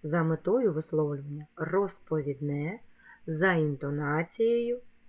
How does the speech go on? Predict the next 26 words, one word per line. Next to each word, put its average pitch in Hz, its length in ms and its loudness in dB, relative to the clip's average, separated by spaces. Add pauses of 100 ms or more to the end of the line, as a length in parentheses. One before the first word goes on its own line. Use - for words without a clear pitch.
окличне. 165 760 0 (300)
В - 60 -20
кінці 165 420 0
стоїть 285 360 -2
знак - 340 -4
оклику. 151 460 -2 (380)
А 151 60 -4
тепер, 160 340 0
користуючись 160 760 0
головним 165 600 2
правилом 147 520 -2
автографа, - 800 -4 (420)
запишіть 240 760 0 (160)
це 156 200 2
речення 165 480 -2 (100)
на 160 180 0
рядочку 151 540 -2
внизу. 147 440 -6 (420)
Пишемо 160 380 -2
красиво, 165 560 -2
каліграфічно, 156 960 -6 (340)
поклали 160 500 0
правильно 147 600 -2
зошит - 380 -12
і 302 120 2
записали. 147 800 -6